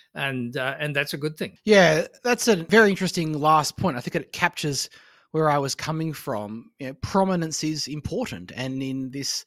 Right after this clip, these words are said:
Speaker 2: social media dominated twenty-four hour news cycle world that we live in,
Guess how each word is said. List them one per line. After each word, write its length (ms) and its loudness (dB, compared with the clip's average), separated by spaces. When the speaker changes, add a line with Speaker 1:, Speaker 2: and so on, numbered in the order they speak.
Speaker 2:
social 500 0
media 520 2
dominated 800 2
twenty-four 500 -2
hour 240 4
news 340 -2
cycle 800 0
world 340 2
that 140 -2
we 140 -2
live 260 2
in, 340 -6